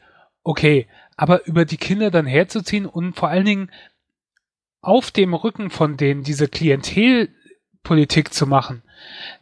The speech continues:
das ist halt einfach nur erbärmlich. Das ist halt, ja, keine Ahnung, genau wie hier diese, ähm, ähm, die du erwähnt hast, die Greta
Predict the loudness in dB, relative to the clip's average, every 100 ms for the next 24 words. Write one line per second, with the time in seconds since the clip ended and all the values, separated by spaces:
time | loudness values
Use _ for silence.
0 | _ 0 0 0 -6 _ _ _ _ _
1 | _ -16 -6 -2 2 0 0 -2 0 -2
2 | -2 -4 -2 -2 -2 -4 -4 -4 -2 -2
3 | 0 2 2 0 -8 -10 -10 -12 -12 -6
4 | -4 -4 -4 -6 -8 -12 -12 -4 0 4
5 | 4 4 2 4 4 2 0 2 4 2
6 | 0 -2 -2 -6 -16 _ _ _ _ _
7 | _ _ _ _ _ -20 _ -6 -4 -4
8 | -6 -10 -8 -4 0 0 0 0 -2 -4
9 | -6 -4 0 0 0 -2 -4